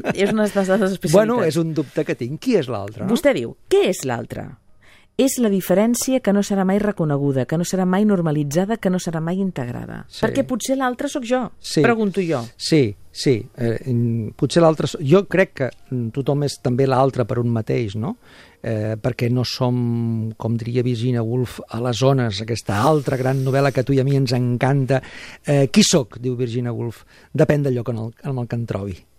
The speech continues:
Speaker 1: <laughs> diu Virginia Woolf a les ones. Per tant, sempre hi ha un altre en el nostre interior, no? O molts altres. Són moltes màscares, són moltes màscares, no? Però l'altre, eh, esclar, quan es diu, "No, és que cal at-, atendre l'altre, sal-, tal,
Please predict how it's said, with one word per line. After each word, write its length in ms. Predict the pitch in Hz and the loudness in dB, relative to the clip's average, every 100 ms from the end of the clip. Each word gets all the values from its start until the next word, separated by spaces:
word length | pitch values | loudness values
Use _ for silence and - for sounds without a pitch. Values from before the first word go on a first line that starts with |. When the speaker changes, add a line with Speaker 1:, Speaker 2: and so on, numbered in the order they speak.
| _ _ | _ _
Speaker 1:
<laughs> 340 | _ _ _ | _ _ _
diu 260 | 160 120 156 | -2 2 2
Virginia 360 | 123 123 113 120 | 2 2 -2 -4
Woolf 160 | 110 | -4
a 40 | 123 | -4
les 120 | 117 | -4
ones. 220 | 113 110 123 - | -4 -6 -6 -6
Per 100 | - 147 | 0 2
tant, 100 | 180 | 4
sempre 300 | 190 190 180 | 4 4 2
hi 40 | |
ha 60 | 147 | 2
un 140 | 147 | 2
altre 400 | 135 135 127 127 | 0 0 0 -4
en 80 | 120 | -4
el 100 | 120 | -4
nostre 300 | 120 - 127 | -6 -6 -4
interior, 400 | 123 117 117 113 | -4 -4 -4 -4
no? 100 | 135 | -2
O 120 | 147 | 4
molts 320 | 165 170 147 123 | 6 8 6 0
altres. 680 | 143 147 117 117 117 - - _ _ | -4 -4 -6 -10 -14 -16 -20 _ _
Són 200 | - 147 | 2 4
moltes 460 | 143 160 139 117 104 | 6 6 4 -2 -6
màscares, 640 | 120 95 - - - - - _ - | -6 -8 -10 -14 -16 -20 -20 _ -10
són 180 | 120 117 | -8 -6
moltes 320 | 123 120 107 | -6 -6 -6
màscares, 380 | 117 110 - - - | -8 -10 -14 -18 -18
no? 100 | - - - - - _ - | -18 -20 -20 -20 -20 _ 4
Però 400 | 160 165 151 151 | 6 6 6 4
l'altre, 600 | 165 175 214 214 226 226 - _ - - - _ - | 0 0 0 -2 -2 -2 -8 _ -16 -16 -20 _ -8
eh, 160 | - 165 | -2 -2
esclar, 320 | 135 190 165 | -2 -2 -2
quan 160 | 160 160 | -2 0
es 80 | |
diu, 120 | 151 147 | 2 2
"No, 200 | 226 220 | 0 0
és 100 | - | -2
que 140 | 160 | -6
cal 180 | - 175 | -4 -4
at-, 180 | 160 - - | -4 -6 -4
atendre 560 | 139 - 170 160 127 113 | -2 4 4 4 2 -2
l'altre, 480 | 113 127 135 147 127 | -2 -2 -2 -4 -4
sal-, 220 | 131 135 | -4 -4
tal, 300 | - 151 | 2 2